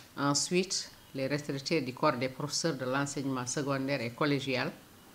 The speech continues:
matière langue française. Et enfin, les retraités du corps des instituteurs spécialisés en langue française, à condition qu'ils aient déjà enseigné dans l'enseignement secondaire.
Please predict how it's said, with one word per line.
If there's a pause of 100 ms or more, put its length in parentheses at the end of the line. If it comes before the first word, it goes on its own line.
(200)
matière
langue
française. (360)
Et
enfin,
les
retraités (160)
du
corps
des
instituteurs (180)
spécialisés
en
langue
française, (1160)
à
condition
qu'ils
aient (300)
déjà
enseigné
dans
l'enseignement
secondaire.